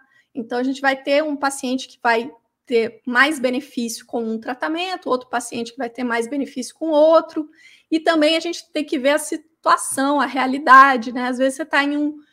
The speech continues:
em um centro que oferece a, a possibilidade de tratamento com radiodo,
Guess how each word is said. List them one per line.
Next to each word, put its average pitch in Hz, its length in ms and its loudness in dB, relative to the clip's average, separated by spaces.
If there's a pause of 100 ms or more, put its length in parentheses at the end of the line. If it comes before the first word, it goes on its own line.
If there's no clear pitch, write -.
(140)
em 262 220 0
um 269 120 2
centro 240 720 -2
que - 140 -8
oferece 262 680 0
a, 233 280 0
a 240 140 2
possibilidade 233 800 -4
de 220 100 -12
tratamento 247 540 -8
com 262 100 -6
radiodo, 285 640 2